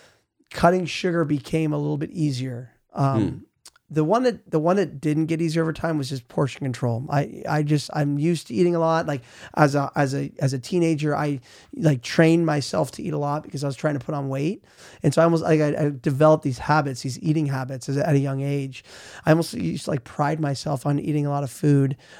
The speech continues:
Speaker 1: um, just 'cause people would look at me and I don't look like I'm a, a big guy, but they'd say, like, "I've just never seen someone eat so much." So I developed these,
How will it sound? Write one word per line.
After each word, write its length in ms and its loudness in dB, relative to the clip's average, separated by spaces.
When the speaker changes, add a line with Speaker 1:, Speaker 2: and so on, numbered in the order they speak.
Speaker 1:
um, 360 0
just 200 -6
'cause 120 -2
people 260 -2
would 100 0
look 200 0
at 40 -6
me 140 -4
and 100 -4
I 60 -4
don't 240 -4
look 500 0
like 180 -2
I'm 100 -4
a, 120 -6
a 100 -2
big 280 0
guy, 320 -4
but 140 -6
they'd 200 -4
say, 160 -8
like, 160 -10
"I've 180 -2
just 360 -8
never 180 -4
seen 240 -4
someone 220 -2
eat 160 0
so 100 -2
much." 160 0
So 80 -4
I 60 2
developed 340 2
these, 220 -2